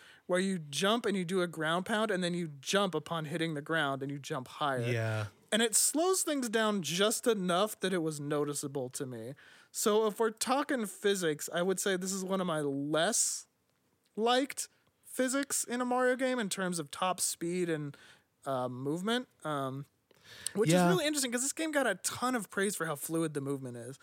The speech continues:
Speaker 1: And it's not bad, but just comparing it to other Mario games, I'm kinda like,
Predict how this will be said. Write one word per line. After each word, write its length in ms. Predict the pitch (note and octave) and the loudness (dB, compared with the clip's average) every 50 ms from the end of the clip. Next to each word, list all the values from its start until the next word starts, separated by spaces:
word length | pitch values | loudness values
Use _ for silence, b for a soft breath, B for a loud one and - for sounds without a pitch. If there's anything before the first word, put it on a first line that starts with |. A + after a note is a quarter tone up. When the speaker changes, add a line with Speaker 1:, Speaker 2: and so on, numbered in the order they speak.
| B B B B B | B B B B B
Speaker 1:
And 140 | - C4+ D#4 | 0 2 4
it's 160 | D4+ C4+ - | 4 4 2
not 280 | - F4 E4+ A3+ F3+ B2+ | 2 0 0 -2 -2 0
bad, 500 | D3 E3 F#3+ A3+ G#3 F3+ E3 D#3 D#3+ D#3 | 2 4 4 6 6 4 4 2 0 2
but 280 | F3 F3 E3+ D#3+ - B B B B B B B _ | 2 2 2 2 -2 B B B B B B B _
just 200 | - A#3+ B3 - | -2 0 0 0
comparing 320 | - D4 - D4 C#4 C#4 | 0 0 2 2 2 2
it 100 | C4+ B3+ - | 2 2 0
to 80 | - - | 0 0
other 240 | - G3+ G#3 G#3+ G3 | 2 2 4 4 2
Mario 440 | F#3+ F3 E3 F#3 G3 F#3+ F#3 E3 D#3 | 2 2 0 2 2 4 4 2 2
games, 320 | D3 D3+ C#3+ D3 D3 D3+ | 0 -2 -2 -2 -2 -4
I'm 100 | D#3+ D#3+ | -6 -6
kinda 220 | - - G3 F#3+ G3 | -4 -2 -2 0 2
like, 360 | G3+ G3 F3+ F3+ - - | 2 2 2 2 -2 -6